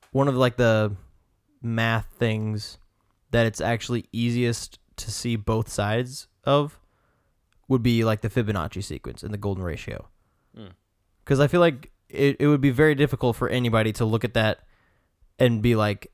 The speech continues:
Speaker 1: and not think, "Wow, how cool and beautiful is that, that that occurs naturally,"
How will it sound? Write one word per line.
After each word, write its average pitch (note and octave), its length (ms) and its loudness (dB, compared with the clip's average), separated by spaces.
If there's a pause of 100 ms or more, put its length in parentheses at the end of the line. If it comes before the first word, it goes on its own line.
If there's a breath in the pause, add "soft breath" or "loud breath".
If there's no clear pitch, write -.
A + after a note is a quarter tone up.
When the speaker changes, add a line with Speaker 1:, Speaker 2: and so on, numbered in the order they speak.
(160)
Speaker 1:
and A#2+ 180 2
not A#2 280 0
think, A2+ 280 -6
"Wow, G#2 580 0 (1120)
how A#2+ 220 4
cool C3 300 4
and A#2 100 0
beautiful A#2 360 0
is G#2 140 -4
that, A#2 300 -2
that G#2 140 -6
that G#2+ 200 -2
occurs A2 360 -4
naturally," G#2+ 680 -4